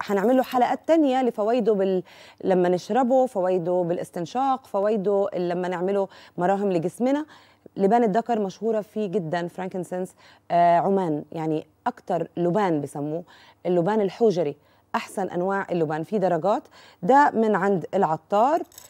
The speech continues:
حاجتنا بنجيبها من رجب العطار. وهنستخدم اللبان النهاردة في كذا طريقة. تعالوا نبتدي. العناية بالبشرة بتبتدي ببشرة نظيفة. أهم حاجة نظافة البشرة. فإحنا حاطين ميك اب، نحط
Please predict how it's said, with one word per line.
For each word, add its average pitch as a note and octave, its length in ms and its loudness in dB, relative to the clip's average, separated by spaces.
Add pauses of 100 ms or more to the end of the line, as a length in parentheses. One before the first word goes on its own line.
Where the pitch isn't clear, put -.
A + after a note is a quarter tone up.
حاجتنا G#3 340 2
بنجيبها F3+ 380 0
من F#3+ 240 -2 (120)
رجب F3+ 320 0
العطار. G#3 540 0 (420)
وهنستخدم G3 640 -2
اللبان F3+ 400 0
النهاردة G#3 400 -2
في - 80 -12 (120)
كذا C4+ 340 -4 (120)
طريقة. D3 320 -4 (180)
تعالوا F#4+ 240 2
نبتدي. D#4 440 2 (420)
العناية C#4 340 2
بالبشرة C#4 400 2
بتبتدي A#3+ 380 -2
ببشرة A3 380 -4
نظيفة. D#3 320 -8 (1120)
أهم B3 320 6
حاجة A3 400 0 (120)
نظافة E3+ 460 -2
البشرة. - 380 -8 (420)
فإحنا B3 240 2
حاطين G#3+ 400 0
ميك B3 220 -2
اب، G#4+ 80 -4 (1160)
نحط G3 240 0